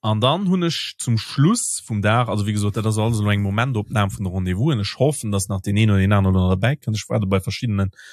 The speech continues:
noch auf eine Antwort. Und, äh, zu dem Rendezvous hatte ich ein Mail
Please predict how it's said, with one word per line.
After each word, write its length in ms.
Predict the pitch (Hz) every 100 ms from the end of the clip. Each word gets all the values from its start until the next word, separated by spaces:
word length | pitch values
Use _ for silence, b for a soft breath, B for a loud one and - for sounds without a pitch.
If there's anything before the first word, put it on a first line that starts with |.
| B B
noch 140 | 110 101
auf 100 | 98
eine 200 | 98 104
Antwort. 320 | 180 - - - - - _ _ _ _ _ _ _ -
Und, 380 | 113 110 113
äh, 420 | 110 107 107 104 92 - - _ _ _ _ _ _ _ _ -
zu 160 | - 117
dem 220 | 196 175
Rendezvous 520 | 160 139 127 196 180
hatte 180 | 147 131
ich 80 | 117
ein 160 | 113
Mail 460 | 117 123 147 190